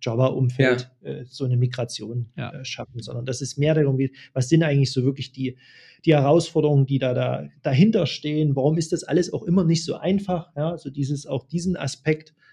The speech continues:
Speaker 1: äh, da zu beleuchten, das in den Vordergrund zu rücken und aber auch die Personen nach vorne zu bringen, die da so die Meinungsführer oder letztendlich auch die Kompetenzen sind und zu zeigen, das sind halt,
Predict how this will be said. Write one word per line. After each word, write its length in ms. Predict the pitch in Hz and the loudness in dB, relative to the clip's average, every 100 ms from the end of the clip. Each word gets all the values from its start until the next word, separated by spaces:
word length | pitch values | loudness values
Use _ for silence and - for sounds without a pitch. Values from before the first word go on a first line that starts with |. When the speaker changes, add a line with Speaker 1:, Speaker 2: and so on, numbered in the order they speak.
| _ - | _ -6
Speaker 1:
äh, 480 | 135 135 139 147 - - - | -4 -2 -4 -6 -10 -12 -8
da 160 | 131 127 | -4 -4
zu 180 | - 127 | -6 -2
beleuchten, 640 | 123 123 143 - 143 135 | -2 0 0 -2 -6 -2
das 160 | 151 160 | -2 0
in 100 | 165 | -2
den 40 | |
Vordergrund 500 | - 165 160 156 139 | 2 2 2 2 0
zu 120 | - 143 | 0 -2
rücken 240 | 139 147 | -2 0
und 160 | 160 - | -2 0
aber 280 | 143 143 135 | -2 -2 -2
auch 200 | 127 _ - 113 - | -2 _ -20 -18 -6
die 60 | |
Personen 840 | 139 147 123 127 151 160 156 156 - _ _ - | 0 2 2 4 6 8 6 2 -8 _ _ -4
nach 200 | 135 131 | 0 0
vorne 320 | - 180 170 | 2 4 4
zu 200 | - 131 | 2 -4
bringen, 300 | 123 143 139 | 2 6 6
die 120 | 131 | 4
da 180 | 123 131 | 0 0
so 140 | 131 123 | 2 -2
die 200 | 123 117 | -2 -4
Meinungsführer 1080 | 113 110 120 147 147 139 - 139 131 123 120 | -6 -4 2 4 4 0 -2 0 0 0 -4
oder 180 | 120 120 | -4 -6
letztendlich 600 | 117 117 - 123 139 123 | -6 -10 -6 -6 -6 -6
auch 160 | 127 | -8
die 160 | - 127 | -10 -18
Kompetenzen 760 | - 123 123 - 120 120 - 127 | -6 -4 -4 -8 -10 -8 -10 -12
sind 240 | 127 123 | -8 -8
und 140 | 123 | -10
zu 120 | - 120 | -14 -14
zeigen, 360 | 120 123 131 | -6 -2 -2
das 140 | 117 - | -4 -4
sind 200 | 135 127 | 0 0
halt, 220 | 123 | 0